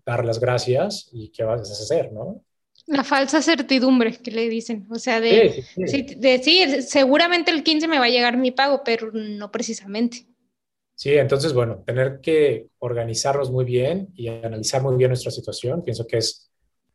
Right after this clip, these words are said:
Speaker 1: súper importante antes de tomar cualquier decisión.
Speaker 2: Ok, muy bien. Entonces lo siguen pensando. Esa es la, esa es la respuesta.
Speaker 1: Pues bueno, lo seguimos, lo seguimos pensando, sí.
Speaker 2: <laughs>
Speaker 1: Sí.
Speaker 2: Fíjate que acá en, en México,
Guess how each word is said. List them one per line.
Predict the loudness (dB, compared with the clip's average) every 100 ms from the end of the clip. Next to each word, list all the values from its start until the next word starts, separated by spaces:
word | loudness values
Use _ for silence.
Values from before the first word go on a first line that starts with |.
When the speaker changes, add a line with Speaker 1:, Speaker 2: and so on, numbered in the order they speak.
| _
Speaker 1:
súper | -6 -4 2 2
importante | 2 -4 -2 -2 2 2
antes | 0 -4 -4
de | -6 -6 -10 -8
tomar | -4 -2 -2
cualquier | -2 -2 -4
decisión. | -4 -6 -10 -14 -20 _ _ _ _ -4
Speaker 2:
Ok, | -2 0 2
muy | 2
bien. | 4 2
Entonces | 4 4 4 4
lo | 4
siguen | 4 4 4
pensando. | 2 2 2 -2 -6
Esa | -4 -2
es | -2
la, | 0 -2 -6
esa | -8 0
es | 0
la | 0 -2
respuesta. | -4 -6 -4 -4 0
Speaker 1:
Pues | 4 6
bueno, | 4 -2 -8 0
lo | 2
seguimos, | 4 4 6 6
lo | 4
seguimos | -4 -4 -4
pensando, | -2 -2 -2 -4 -10
sí. | 0 4
Speaker 2:
<laughs> | 4 6 4 4 2 2 -4 0 4 6 4
Speaker 1:
Sí. | 4
Speaker 2:
Fíjate | 4 4 2
que | 2
acá | 2 0
en, | 0 0
en | 2 2 0 0 0
México, | 0 -2 -2 0 0